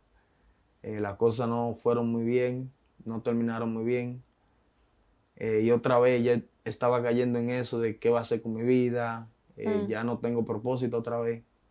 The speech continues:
Speaker 1: Y ahí fue cuando yo decidí venir a la Florida.
Speaker 2: ¿Por qué viniste a la Florida?
Speaker 1: Vine a la Florida, mi hermano vivía aquí en ese entonces, dos mil catorce,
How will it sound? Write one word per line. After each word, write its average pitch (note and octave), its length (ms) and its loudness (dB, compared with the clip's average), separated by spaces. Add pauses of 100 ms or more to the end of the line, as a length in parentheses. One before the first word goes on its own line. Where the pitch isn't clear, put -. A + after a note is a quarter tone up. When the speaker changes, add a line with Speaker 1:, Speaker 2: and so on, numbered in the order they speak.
(800)
Speaker 1:
Y A#2 260 4
ahí B2 280 6
fue A#2+ 520 0 (320)
cuando A#2 380 2
yo A#2 180 2
decidí B2 600 -2 (540)
venir A#2 440 -2
a B2 80 4
la A#2+ 100 2
Florida. G#2 460 -4 (1300)
Speaker 2:
¿Por B3 180 6
qué B3+ 100 6
viniste B3 300 6
a B3 40 10
la A#3 100 8
Florida? F#3+ 480 0 (1500)
Speaker 1:
Vine C3 300 6
a - 20 2
la E3+ 140 2
Florida, C#3 600 2
mi B2 120 -2
hermano B2 360 2
vivía C#3 280 10
aquí B2 280 0
en A#2+ 80 -2
ese A#2+ 120 -4
entonces, A2+ 380 -2
dos G#2+ 100 0
mil A2+ 140 0
catorce, B2 560 -2